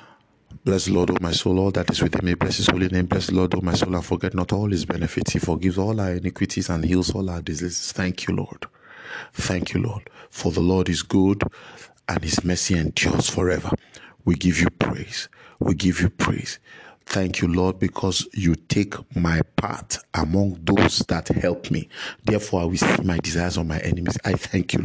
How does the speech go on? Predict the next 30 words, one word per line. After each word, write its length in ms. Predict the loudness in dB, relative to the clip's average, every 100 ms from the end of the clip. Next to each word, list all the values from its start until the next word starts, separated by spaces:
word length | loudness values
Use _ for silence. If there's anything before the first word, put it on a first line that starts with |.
| 0
Lord. 240 | 0 -2 -8 -12 -20 -20 -20 -2
Thank 220 | 0 2
you, 120 | 2
Lord 180 | 2 2
Jesus. 520 | 0 0 0 -2 -4 -8 _
Father, 360 | -10 -4 0 2
in 80 | 2
the 100 | 2
name 200 | 2 0
of 120 | 0
the 80 | 2
Lord 180 | 2
Jesus, 400 | 2 0 0 0
I 120 | 0 -2
ask 120 | -2
that 180 | -4 -4
you 80 |
speak 280 | -4 -2 -2
to 140 | 2 2
us, 120 | 2 -2 -10 -14 -12 -4
cause 260 | -2 0 0
next 220 | -2 -2
few 180 | 2 4
moments 400 | 4 2 0 -2
to 100 | -2
be 140 | 0
for 160 | 0 2
life, 280 | 2 2 0 -6 -16 -6
for 120 | -2 0
light, 400 | 0 -2 -4